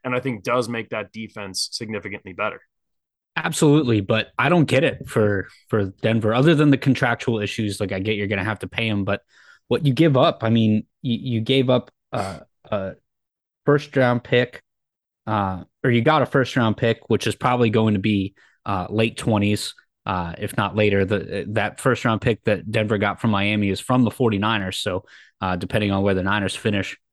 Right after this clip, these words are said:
Speaker 2: out the year, <clears throat> which hopefully for my sake is, uh, is very good. Uh, and by all accounts, I, I don't anticipate that pick to be higher than, than twenty-four to, or, or, uh, twenty-five, uh,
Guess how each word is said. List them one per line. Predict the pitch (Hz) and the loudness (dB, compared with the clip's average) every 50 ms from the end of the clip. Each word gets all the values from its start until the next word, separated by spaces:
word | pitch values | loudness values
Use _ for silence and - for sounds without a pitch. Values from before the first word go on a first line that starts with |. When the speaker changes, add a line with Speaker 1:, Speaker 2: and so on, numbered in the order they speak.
| _ _ _ _ - | _ _ _ _ -4
Speaker 2:
out | 110 104 98 - | -2 -2 -2 -2
the | 95 | -2
year, | 92 98 113 107 98 98 - _ _ - | 0 2 2 2 2 0 -2 _ _ -6
<clears throat> | 101 - - - - - | -6 -6 -6 -12 -8 0
which | 131 110 98 - - | 0 0 0 0 0
hopefully | 139 127 120 - 120 110 107 101 | 0 0 2 2 2 2 2 2
for | - 101 | 0 -2
my | 104 110 117 110 | 0 0 0 -2
sake | - - 113 104 101 95 - | 0 -2 0 0 0 -2 -2
is, | - 110 101 95 95 - - - 117 | -2 0 0 0 -2 -6 -8 -6 -4
uh, | 101 92 87 90 87 | -4 -4 -4 -6 -6
is | 107 101 92 90 98 | -6 -6 -6 -6 -4
very | - 110 107 98 92 | -2 -2 0 0 0
good. | 95 113 113 101 101 - _ - - - - _ _ - - | 0 0 0 0 -2 -6 _ -20 -20 -20 -20 _ _ -6 -2
Uh, | 110 104 101 98 92 - _ _ _ _ _ _ _ _ - - - _ | 0 0 0 0 -2 -4 _ _ _ _ _ _ _ _ -20 -20 -18 _
and | - 135 120 113 | -2 -2 0 2
by | 120 123 127 | 4 4 4
all | 135 139 135 | 4 4 4
accounts, | 127 - 135 127 120 - - | 4 2 2 2 2 2 0
I, | 113 110 107 110 | 0 0 2 0
I | 110 | 2
don't | 113 113 110 - _ - | 2 0 0 -2 _ -4
anticipate | 117 107 - - 110 - - - 107 104 98 | -4 -2 0 -2 -4 -4 -2 -2 -2 -2 0
that | 104 101 98 - | -2 -4 -4 -2
pick | - 110 98 - | -2 -4 -4 -4
to | - 98 | -6 -4
be | 104 98 | -4 -2
higher | 95 107 107 101 101 101 95 | -2 -2 -2 -2 0 -2 -2
than, | 98 95 95 95 95 - - | -2 -4 -4 -6 -6 -6 -6
than | 101 95 92 92 92 - _ _ - | -6 -6 -6 -6 -8 -10 _ _ -16
twenty-four | - - 117 104 101 98 95 95 92 _ _ _ _ _ _ _ _ - - - - 110 104 101 98 95 | -8 -4 -2 0 0 0 -2 -2 -6 _ _ _ _ _ _ _ _ -18 -16 -6 -2 0 2 2 2 0
to, | 95 90 92 - - | -2 -4 -6 -8 -6
or, | 110 104 95 92 90 - - | -6 -4 -4 -4 -6 -10 -12
or, | 113 110 98 92 90 92 98 - _ _ _ _ _ _ | -10 -8 -6 -6 -6 -8 -10 -12 _ _ _ _ _ _
uh, | - 107 95 90 92 | -12 -12 -10 -10 -12
twenty-five, | 87 - 117 104 95 - - 107 107 110 101 92 - - _ _ _ _ _ _ _ _ _ _ _ - | -10 -6 -4 -4 -4 -4 -4 -2 -2 -2 -2 -4 -6 -10 _ _ _ _ _ _ _ _ _ _ _ -8
uh, | 110 104 92 90 | -6 -6 -6 -6